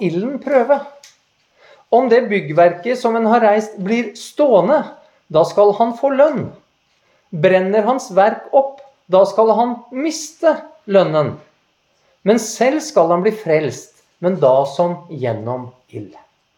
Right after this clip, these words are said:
Her kunne vi snakket mye om det verset alene, selvsagt, men det har vi ikke tid til i dag.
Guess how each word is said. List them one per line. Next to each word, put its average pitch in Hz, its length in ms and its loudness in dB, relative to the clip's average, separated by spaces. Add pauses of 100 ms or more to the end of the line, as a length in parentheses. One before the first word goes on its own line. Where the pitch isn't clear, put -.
(480)
Her 127 140 -12
kunne 202 160 -4
vi 196 100 -4
snakket 190 400 -2
mye 180 240 -4
om 180 120 -2
det 170 120 2
verset 165 320 0
alene, 165 320 0
selvsagt, 208 480 -2
men 175 160 -6
det 160 80 0
har 147 120 2
vi 139 100 -6
ikke 160 100 -12
tid 147 240 -10
til 135 160 -6
i 151 160 -14
dag. 117 320 0